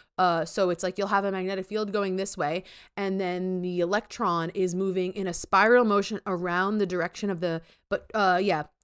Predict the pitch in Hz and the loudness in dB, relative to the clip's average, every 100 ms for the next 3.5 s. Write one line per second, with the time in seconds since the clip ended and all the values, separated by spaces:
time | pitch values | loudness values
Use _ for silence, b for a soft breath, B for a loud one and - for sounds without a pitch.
0 | _ - 240 254 220 208 190 - 226 185 | _ -4 -2 0 0 2 2 2 0 2
1 | 180 170 180 170 - 190 202 220 233 247 | 0 0 -2 -4 -6 -4 -2 -2 -4 -4
2 | 226 180 165 160 165 139 170 160 - b | -6 -4 -4 -4 -4 -4 -6 -8 -12 b
3 | b b - - | b b -10 -10